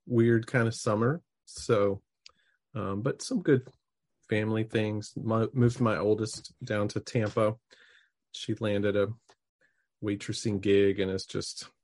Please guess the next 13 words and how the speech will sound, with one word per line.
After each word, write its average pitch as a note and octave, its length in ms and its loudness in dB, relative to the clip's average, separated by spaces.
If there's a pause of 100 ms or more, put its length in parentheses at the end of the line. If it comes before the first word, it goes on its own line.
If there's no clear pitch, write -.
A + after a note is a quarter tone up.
(160)
I - 80 -14
think E4 180 -2
she's C3 220 -2
just B2 180 0
gonna A2+ 140 2
live G#2+ 180 4
down A2 200 2
there G2+ 120 2
a F#2+ 60 2
year, G#2 580 0 (800)
just - 180 -8
kind G2 200 0
of F#2+ 200 -6